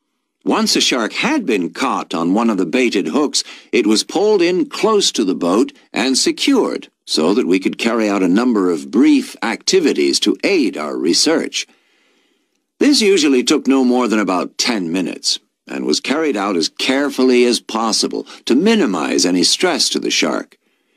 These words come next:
Each of the tiger sharks that we caught was measured and fitted with an identification tag,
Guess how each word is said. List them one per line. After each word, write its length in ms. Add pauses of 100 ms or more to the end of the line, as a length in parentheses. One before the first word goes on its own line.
(560)
Each 320
of 100
the 120
tiger 360
sharks 420
that 100
we 120
caught 460 (160)
was 260
measured 580 (300)
and 240
fitted 360
with 160
an 100
identification 960
tag, 480